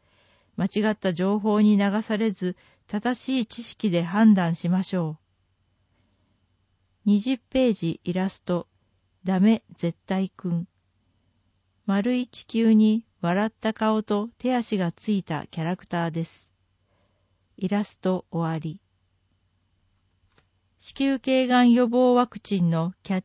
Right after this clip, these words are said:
チアップ接種、アイディー一零二九零六八。問い合わせ、保健予防課、電話、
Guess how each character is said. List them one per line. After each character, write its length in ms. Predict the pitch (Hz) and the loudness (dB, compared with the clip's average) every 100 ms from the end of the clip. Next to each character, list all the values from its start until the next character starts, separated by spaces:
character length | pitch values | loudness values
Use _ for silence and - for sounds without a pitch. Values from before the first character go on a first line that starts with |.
| - | -4
チ 160 | 220 | -2
ア 120 | 240 | 0
ッ 40 | 240 - | -2 -4
プ 80 | 240 | -4
接 220 | - 233 | -2 -6
種、 360 | - - 151 - _ _ _ _ _ | -6 -8 -10 -10 _ _ _ _ _
ア 140 | - 220 | -4 -2
イ 120 | 240 | 0
デ 100 | 247 | 0
ィ 180 | 226 160 | 0 0
ー 60 | - _ _ - | -4 _ _ -12
一 260 | 190 254 | -6 -4
零 340 | 262 269 226 165 | 0 2 2 2
二 280 | 170 175 - _ | 0 -2 -6 _
九 280 | - 254 262 | -2 0 2
零 220 | 254 214 | 4 2
六 240 | 156 156 180 | 0 -2 -4
八。 480 | 175 - - - _ _ _ _ _ _ _ _ _ | -6 -8 -14 -20 _ _ _ _ _ _ _ _ _
問 220 | - 214 226 | -4 0 2
い 80 | |
合 60 | 220 | 2
わ 120 | 220 | 0
せ、 300 | - 202 196 - _ _ | -2 -2 -4 -8 _ _
保 140 | - | -8
健 280 | 202 247 240 | -2 2 4
予 120 | 240 | 6
防 280 | 226 233 226 | 4 2 2
課、 260 | - 202 254 _ _ - | 0 -4 -6 _ _ -6
電 280 | 175 202 208 | 0 2 2
話、 260 | 196 233 | 0 -4